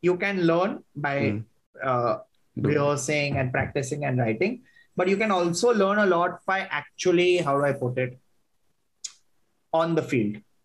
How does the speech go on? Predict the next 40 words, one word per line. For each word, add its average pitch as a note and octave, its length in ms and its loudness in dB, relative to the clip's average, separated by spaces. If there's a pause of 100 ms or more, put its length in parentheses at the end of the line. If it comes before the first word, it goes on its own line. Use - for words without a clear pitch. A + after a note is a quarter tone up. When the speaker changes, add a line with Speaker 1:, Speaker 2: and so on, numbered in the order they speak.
(500)
Speaker 2:
Hmm. A2 160 0 (580)
Speaker 1:
It's D3+ 200 -2
a F3 60 2
very D#3+ 280 2
on D3 200 0
the B2+ 80 0
field B2 280 0
job. G2 220 -8 (420)
The C3 180 0
Speaker 2:
Hmm. C#3+ 60 0
Speaker 1:
more D#3+ 200 2
you're F3+ 140 2
on E3+ 180 0
the E3 120 0
field, F3 240 2
the D#3+ 80 4
more D#3 240 2
you D3+ 140 2
will C#3+ 80 0
learn, C#3 240 0
like, C#3 140 -2
"हाँ, B2+ 120 0
ठीक - 140 -8
है, G#2+ 140 -4
this A2 120 -6
is A#2 120 0
what G#2+ 160 -2
you A2 100 -6
do." A2+ 140 -2 (680)
Uh, A2+ 300 -2 (320)
comedy, E3+ 320 2
actually, E3 300 0
you F3+ 80 6
learn E3 200 4
a F3+ 100 0
lot E3 220 0
more F3 160 2
through E3+ 140 0
mistakes. C3 460 -2 (520)
Speaker 2:
Hmm. A2 200 -2